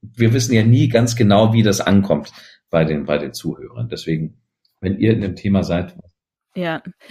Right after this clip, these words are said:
Speaker 2: aber ich bin auch eher so, und das, das besprechen wir auch im Podcast, so ich bin jemand, die ich mag Folgen aus allen T K K G, ähm, Epochen sozusagen. Also ich mag viel von den alten, ich mag auch welche von denen,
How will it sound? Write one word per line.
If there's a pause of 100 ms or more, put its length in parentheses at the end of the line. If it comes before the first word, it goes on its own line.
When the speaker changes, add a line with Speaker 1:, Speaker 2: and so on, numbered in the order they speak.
Speaker 2:
aber
ich
bin
auch
eher
so,
und
das,
das
besprechen
wir
auch
im
Podcast,
so
ich
bin
jemand,
die
ich
mag
Folgen
aus
allen
T
K
K
G,
ähm,
Epochen
sozusagen.
Also
ich
mag
viel
von
den
alten,
ich
mag
auch
welche
von
denen,